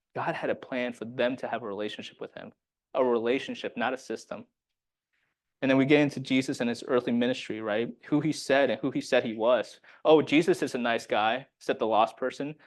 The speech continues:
"Jesus is a great teacher." Well, the great teacher says that he's the way, the truth, and the life, and no man, including you, can come to the Father but by him. Do you think he's a good teacher?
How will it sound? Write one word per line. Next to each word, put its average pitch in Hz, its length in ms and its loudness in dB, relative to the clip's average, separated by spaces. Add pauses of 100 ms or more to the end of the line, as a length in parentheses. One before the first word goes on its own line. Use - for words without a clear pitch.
(160)
"Jesus 151 260 0
is 135 100 -4
a 143 60 2
great 143 280 2
teacher." 98 500 -4 (360)
Well, 143 100 4
the 139 80 2
great 156 280 4
teacher 175 280 0
says 175 200 0
that - 100 2
he's 147 180 -4
the 127 80 2
way, 127 220 4
the 117 100 0
truth, 135 280 -8
and 123 80 -6
the 107 40 -4
life, 110 420 -2 (200)
and 120 200 -2
no 143 200 4
man, 151 180 0
including 131 420 -2
you, 123 260 0
can 120 180 -8
come 127 180 -2
to 120 140 -6
the - 20 -6
Father 117 320 2
but 113 140 -6
by 107 100 -6
him. 123 300 -12 (880)
Do 139 80 0
you 139 60 0
think 151 180 0
he's 156 160 -2
a 139 60 -2
good 139 160 0
teacher? 190 420 -4